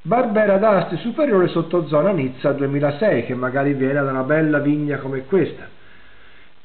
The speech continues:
Diciamo che abbiamo avuto dei buoni vini, alcune quattro stelle, ma il problema è l'abbinamento, perché per noi è molto difficile trovare degli abbinamenti con questi vini, dove l'alcolicità è alta, il tannino proviene dal legno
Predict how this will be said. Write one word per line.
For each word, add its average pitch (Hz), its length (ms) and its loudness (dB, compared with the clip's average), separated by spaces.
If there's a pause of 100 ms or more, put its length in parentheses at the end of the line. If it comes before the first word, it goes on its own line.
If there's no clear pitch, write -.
(120)
Diciamo 302 520 0
che 247 100 -4
abbiamo 214 280 2
avuto 202 280 4
dei 147 140 4
buoni 131 280 0
vini, 131 440 -2
alcune 135 400 -4
quattro 110 340 -4
stelle, 110 580 -4 (760)
ma 180 180 -2
il 214 160 -4
problema 180 540 0
è 180 120 0
l'abbinamento, 165 920 2
perché 131 500 -4 (280)
per 240 200 2
noi 226 280 4
è 170 60 4
molto 196 440 2
difficile 190 640 -2
trovare 143 540 -2
degli 208 260 2
abbinamenti 160 680 -2
con 139 220 -4
questi 160 260 -2
vini, 175 380 2
dove 131 480 0
l'alcolicità 120 880 -2
è 175 100 -2
alta, 139 520 0
il 120 180 -10
tannino 175 460 0
proviene 180 400 -2
dal 175 220 2
legno 127 480 0